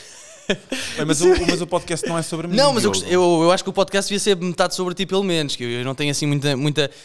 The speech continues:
Speaker 1: por exemplo, eu, eu quando era puto, a única coisa que eu gostava era futebol e basquetebol, tu era carros e cenas mais fi-,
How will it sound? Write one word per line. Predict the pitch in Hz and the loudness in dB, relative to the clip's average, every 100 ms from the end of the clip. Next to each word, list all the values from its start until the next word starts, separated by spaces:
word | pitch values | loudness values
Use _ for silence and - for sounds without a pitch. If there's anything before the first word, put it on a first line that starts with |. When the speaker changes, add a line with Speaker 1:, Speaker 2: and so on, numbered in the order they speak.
| - | -12
Speaker 1:
por | 160 | -6
exemplo, | 143 | -4
eu, | 147 131 143 | -4 -2 -4
eu | 131 | -4
quando | 151 139 | -4 0
era | 143 | 0
puto, | 143 160 165 180 | 0 -4 -4 -4
a | |
única | 175 175 | -4 -4
coisa | 165 160 | -6 -4
que | |
eu | 175 160 | -4 -4
gostava | - 160 156 | -4 -4 -2
era | 170 | -4
futebol | 165 151 170 165 | -4 -4 -4 -4
e | |
basquetebol, | 170 170 185 156 160 | -4 -4 -6 -2 -2
tu | 147 113 123 | -2 -6 -6
era | 139 151 139 | -4 -4 -4
carros | 117 110 127 120 | -6 -6 -4 -4
e | 120 113 107 98 | -4 -4 -4 -6
cenas | 117 110 | -8 -6
mais | 123 | -6
fi-, | 123 | -8